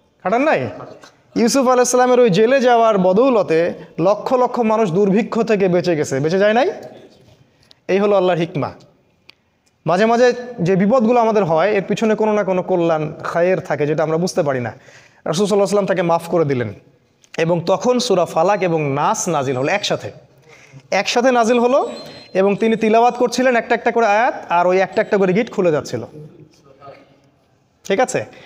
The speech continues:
এই হলো এর শানে নজুল বা নাজিলের প্রেক্ষাপট। এবার আসেন এর ফজিলত দুইটা বলি। সূরা, আহ, নাস এবং ফালাকের স্পেশাল কিছু ফজিলত আছে।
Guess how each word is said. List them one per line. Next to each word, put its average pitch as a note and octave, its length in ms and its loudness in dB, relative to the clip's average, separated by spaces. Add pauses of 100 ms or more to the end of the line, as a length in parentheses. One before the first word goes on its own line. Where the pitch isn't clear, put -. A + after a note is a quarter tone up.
(400)
এই G3+ 140 2
হলো A3+ 180 2
এর G#3+ 140 2
শানে G#3 360 -2
নজুল E3 300 0
বা D3+ 140 -2
নাজিলের E3 400 0
প্রেক্ষাপট। D#3 500 -4 (100)
এবার G#3 220 2
আসেন A3+ 220 0
এর G#3+ 100 2
ফজিলত A#3 480 2
দুইটা E3 260 0
বলি। B2 220 -4 (1120)
সূরা, C4 320 2
আহ, G#3 260 2
নাস G3 380 0
এবং C4+ 220 2
ফালাকের A3+ 420 0 (320)
স্পেশাল A#3+ 440 0
কিছু G#3+ 180 0
ফজিলত E3+ 460 0
আছে। A#2 280 -4